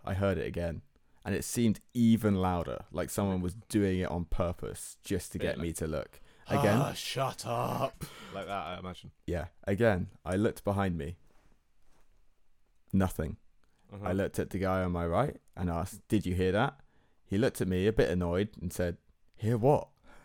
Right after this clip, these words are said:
Speaker 1: Dickhead. I'm trying to
Speaker 2: Did I
Speaker 1: listen.
Speaker 2: hear that? No, you're talking over it, you twat.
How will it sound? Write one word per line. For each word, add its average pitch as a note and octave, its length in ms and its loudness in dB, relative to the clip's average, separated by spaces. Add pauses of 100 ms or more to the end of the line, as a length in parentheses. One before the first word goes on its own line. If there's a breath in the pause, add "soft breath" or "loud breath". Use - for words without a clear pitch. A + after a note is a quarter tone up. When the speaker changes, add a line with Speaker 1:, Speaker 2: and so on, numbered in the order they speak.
(460 soft breath)
Speaker 1:
Dickhead. F#2+ 460 0
I'm G#2+ 120 -4
trying D3 260 6
to C#3+ 60 4
Speaker 2:
Did D#3 100 2
I E3+ 40 2
Speaker 1:
listen. E3+ 80 2
Speaker 2:
hear G3+ 160 0
that? B2+ 320 2
No, F#3 180 -4
you're D3 140 -2
talking D#3 400 -4
over E3 280 -2
it, D#2 80 -12
you G2+ 60 -12
twat. F#2+ 340 -6